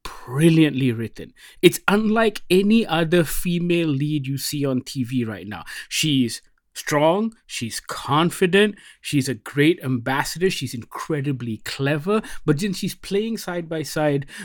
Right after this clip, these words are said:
with Rufus Sewell as well, who plays Hal Weiler, her husband, who is this kind of cunning, conniving political operative. And what makes him very interesting is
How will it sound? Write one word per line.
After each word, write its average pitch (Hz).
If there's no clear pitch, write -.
with 151
Rufus 143
Sewell 139
as 110
well, 113
who 143
plays 151
Hal 131
Weiler, 190
her 135
husband, 190
who 220
is 185
this 196
kind 226
of 180
cunning, 175
conniving 147
political 139
operative. 120
And 170
what 226
makes 220
him 147
very 143
interesting 101
is 156